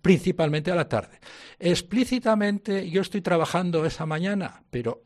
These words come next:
a la tarde me presento en Guernica. ¿Y qué es lo que hay en Guernica? Pues una buena reflexión, una buena actividad, eh, con símbolos, con testimonios,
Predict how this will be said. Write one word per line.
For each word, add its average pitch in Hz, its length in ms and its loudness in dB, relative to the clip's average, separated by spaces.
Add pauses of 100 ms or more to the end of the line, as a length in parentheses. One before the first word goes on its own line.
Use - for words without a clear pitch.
a - 140 -4
la 110 180 -6
tarde 202 500 -4 (140)
me 135 180 -4
presento 139 480 -4
en 107 120 -4
Guernica. 92 600 -10 (400)
¿Y 156 80 -6
qué - 140 -2
es 220 100 2
lo 220 80 0
que 202 100 -2
hay 190 100 0
en 185 120 -4
Guernica? 180 560 -4 (300)
Pues 120 320 -2 (220)
una 151 340 0
buena 139 400 0
reflexión, 147 1000 -4
una 143 240 -2
buena 123 300 -2
actividad, 139 1080 -6 (380)
eh, 113 800 -4
con 113 600 -4
símbolos, 139 1080 -2
con 117 600 -2
testimonios, 139 1120 -4